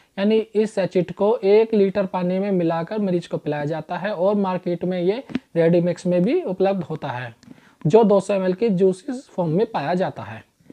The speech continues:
और friend, next बात करते हैं इसके uses की। ये जो ओआरएस होता है, इसका यूज़ कहाँ कहाँ किया जाता है? यानी इस sachet का यूज़ जो किया जाता है, दस्त के दौरान यूज़ किया जाता है। जब किसी patient को क्या हो जाता है, दस्त हो जाते हैं, उसके दौरान क्या हो जाती है, उसे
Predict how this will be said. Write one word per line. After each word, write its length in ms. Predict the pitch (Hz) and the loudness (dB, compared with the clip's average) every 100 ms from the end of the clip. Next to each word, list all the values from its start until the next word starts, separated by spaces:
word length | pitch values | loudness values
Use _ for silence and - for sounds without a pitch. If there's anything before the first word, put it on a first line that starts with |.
| _ _ - | _ _ -2
और 80 | |
friend, 220 | 190 233 226 | 0 2 2
next 180 | 202 | 2
बात 180 | 202 208 | 2 0
करते 260 | 208 190 214 | -4 -4 -6
हैं 40 | |
इसके 160 | 202 196 | -2 2
uses 400 | 180 175 190 180 | 2 2 0 -2
की। 200 | 214 220 _ _ _ - | -4 -4 _ _ _ 0
ये 80 | 190 | 2
जो 120 | 208 | 4
ओआरएस 400 | 196 208 214 202 | 2 2 2 0
होता 220 | 165 190 | -2 -2
है, 140 | 196 180 | -4 -4
इसका 200 | 175 185 | -2 2
यूज़ 220 | 208 226 | 2 0
कहाँ 180 | 180 156 | -6 -6
कहाँ 160 | 214 | -6
किया 180 | 226 190 | -4 -4
जाता 280 | 143 131 139 | -4 -6 -4
है? 60 | 139 | -2
यानी 120 | 233 226 233 | -2 0 -2
इस 120 | 233 | -2
sachet 360 | 202 180 185 | 0 0 -2
का 100 | - | -2
यूज़ 240 | 214 208 220 | 0 2 2
जो 120 | 220 | 2
किया 140 | 185 156 | 0 -2
जाता 320 | 156 151 156 | -4 -6 -6
है, 220 | 185 226 - - - - | -6 -8 -12 -20 -12 -2
दस्त 240 | 170 - | -2 0
के 100 | 208 | 2
दौरान 380 | 180 175 185 240 | 4 4 2 0
यूज़ 240 | 220 240 | 2 2
किया 120 | - 175 | 2 0
जाता 240 | 147 143 | 0 -6
है। 140 | 151 151 | -4 -2
जब 420 | 214 208 233 220 | 0 2 0 0
किसी 240 | 190 220 | -4 -2
patient 320 | 214 190 196 190 | 0 0 -2 -2
को 100 | 202 | 0
क्या 80 | |
हो 60 | 185 | 0
जाता 200 | 185 196 | 0 0
है, 80 | 175 | -2
दस्त 220 | 175 - | -2 -4
हो 80 | 170 | -4
जाते 300 | 170 165 180 | -4 -6 -8
हैं, 160 | 185 208 | -8 -6
उसके 280 | 185 - | -8 -6
दौरान 340 | 170 180 180 180 | -4 -4 -4 -4
क्या 120 | 175 | -4
हो 40 | |
जाती 260 | 170 165 190 | -6 -6 -10
है, 20 | |
उसे 180 | 185 214 | -8 -8